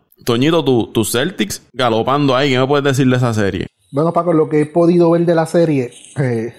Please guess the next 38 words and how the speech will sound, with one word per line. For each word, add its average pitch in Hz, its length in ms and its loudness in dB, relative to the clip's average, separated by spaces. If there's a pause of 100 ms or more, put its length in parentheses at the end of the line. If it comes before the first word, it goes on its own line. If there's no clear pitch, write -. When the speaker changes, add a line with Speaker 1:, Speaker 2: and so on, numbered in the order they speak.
(640)
Speaker 2:
no 131 140 -6
ha 135 80 -6
sido, 156 580 0 (540)
no 120 80 -10
ha 117 40 -8
sido 156 280 -4
fácil 160 480 -2
en, 131 220 -6
en 127 280 -8
principio 135 460 -4
en 160 80 0
los 151 80 0
juegos. 143 400 0 (580)
En 135 120 -14
el 113 80 -12
juego 123 180 -4
anterior, 151 480 0
eh, 131 640 -4
vi 117 320 -12
que 127 800 -6
Filadelfia 123 360 -6
estuvo 151 240 -2
ganando 151 340 -4
hasta 151 180 -6
por 120 140 -4
diez 123 160 -8
puntos, 147 640 -4 (220)
pero 143 540 0 (280)
lo 151 200 -2
que 151 80 -10
estábamos 165 440 0
hablando 185 500 0
en 180 160 0
el, 175 220 0
en 165 200 -4
el 151 220 -6
podcast 170 420 -4
anterior 165 640 0